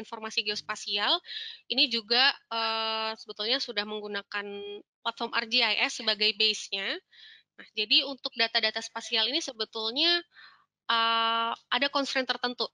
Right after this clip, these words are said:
gitu. Jadi ada data yang memang, eh, terbuka dan bisa di-download,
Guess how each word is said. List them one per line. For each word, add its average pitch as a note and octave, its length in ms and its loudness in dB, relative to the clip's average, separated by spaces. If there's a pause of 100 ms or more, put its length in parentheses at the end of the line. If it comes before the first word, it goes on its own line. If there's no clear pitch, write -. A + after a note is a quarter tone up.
gitu. G3+ 160 -10
Jadi G#3+ 240 0
ada A#3+ 240 2
data A#3 320 2
yang B3 240 2
memang, C4 640 0
eh, G#3 640 0 (640)
terbuka A#3+ 480 0 (480)
dan C4 160 0
bisa B3+ 240 2
di-download, A3 560 2